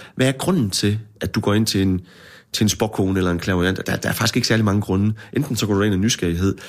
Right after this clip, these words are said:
eller også så har du, øh, så har du noget uafklaret eller et problem. Der skal ikke ret mange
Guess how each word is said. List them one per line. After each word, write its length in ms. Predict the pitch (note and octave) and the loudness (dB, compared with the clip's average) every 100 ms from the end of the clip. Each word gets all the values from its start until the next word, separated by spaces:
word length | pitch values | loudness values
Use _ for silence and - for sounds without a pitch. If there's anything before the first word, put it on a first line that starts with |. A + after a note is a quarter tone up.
| - - | -18 -4
eller 120 | E2+ | 0
også 120 | F#2+ G#2 | 2 2
så 60 | |
har 160 | G2+ F#2 | 2 2
du, 340 | F2+ F2+ F2 | 2 2 2
øh, 540 | E2+ E2 E2 - - F2 | 2 2 0 -2 -2 -2
så 100 | G#2 | 0
har 120 | G#2+ | 0
du 60 | F#2+ | 2
noget 160 | F#2 - | 2 2
uafklaret 680 | A2 F#2 - F#2+ E2 D2+ | 2 0 0 0 0 0
eller 140 | - D#2+ | -2 -2
et 80 | E2 | -2
problem. 420 | F#2+ G#2+ G2 D2+ D#2 - - - - | -2 0 2 0 -4 -12 -18 -18 -14
Der 60 | - | -2
skal 100 | D3 | 0
ikke 140 | D#3+ | 0
ret 100 | D#3 | 0
mange 280 | C3+ C#3 | 0 2